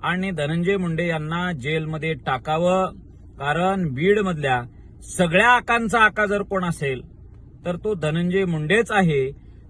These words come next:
असं मी गेल्या एक वर्षभरापासून सांगतोय आणि ते कालच्या त्यांच्याच भाषणानं सिद्ध झालेलं आहे. आणि माझी सरकारला, देवेंद्र फडणवीस साहेबांना विनंती आहे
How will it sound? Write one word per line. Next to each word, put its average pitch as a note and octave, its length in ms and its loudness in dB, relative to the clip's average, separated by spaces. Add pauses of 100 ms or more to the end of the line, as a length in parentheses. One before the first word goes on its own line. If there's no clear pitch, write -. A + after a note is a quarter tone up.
(120)
असं C3+ 200 -2
मी G3 120 -2
गेल्या F#3 240 2
एक F3+ 140 -2
वर्षभरापासून F3+ 880 2
सांगतोय E3+ 460 0 (340)
आणि D#3 180 0
ते F#3 220 2
कालच्या G3+ 600 0 (140)
त्यांच्याच F3 480 0
भाषणानं E3 440 0
सिद्ध D#3 400 0
झालेलं E3 320 4
आहे. D#3 320 2 (760)
आणि D3+ 100 -6
माझी E3 280 0
सरकारला, E3+ 540 2
देवेंद्र D#3 360 0
फडणवीस D#3 360 -2
साहेबांना D#3+ 340 0
विनंती D#3+ 420 2
आहे G3+ 180 6